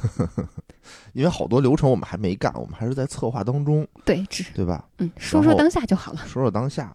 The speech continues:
Speaker 2: 嗯，
Speaker 1: 我觉得挺，
Speaker 2: 嗯。
Speaker 1: 挺，挺有意思的啊，挺有意思的。
Speaker 2: 嗯。
Speaker 1: 主要就是我们本来去年，二零二二年年底就已经开始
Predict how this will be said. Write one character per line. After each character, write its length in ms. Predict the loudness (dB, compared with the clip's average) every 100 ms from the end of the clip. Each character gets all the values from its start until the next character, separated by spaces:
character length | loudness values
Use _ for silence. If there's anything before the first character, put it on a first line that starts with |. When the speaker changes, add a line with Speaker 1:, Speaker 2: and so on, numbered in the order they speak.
| -2
Speaker 2:
嗯， 80 | 2
Speaker 1:
我 40 |
觉 60 | 2
得 80 |
挺， 460 | 0 -4 -6 -8 -14
Speaker 2:
嗯。 40 | -12
Speaker 1:
挺， 160 | -10
挺 120 | -2 0
有 80 |
意 220 | 2 4 4
思 140 | 2
的 80 | -8
啊， 180 | -10 -12
挺 160 | -10 -6
有 60 | -4
意 120 | -4
思 140 | -8
的。 100 | -18 -20 _ -6
Speaker 2:
嗯。 220 | -2 -2 -6 -14 -18 -20 -6
Speaker 1:
主 120 | 0
要 160 | 2 4
就 160 | 4
是 140 | 4 4
我 140 | 4
们 220 | 2 -2 -4 -20 -20 -8
本 120 | -8 -6
来 180 | -6 -6 _
去 540 | -14 -12 -8 -2 -2
年， 120 | -2 -4
二 120 | -2
零 120 | -2
二 100 | 0
二 240 | 0 0 0
年 180 | -2 -4
年 220 | -4 -4
底 180 | -8 -8 -4 -4 -4 _ _ _ _ _ _ _ _ _ -12
就 140 | 0 0
已 60 |
经 100 | 0
开 220 | -4 -4
始 180 | -4 -6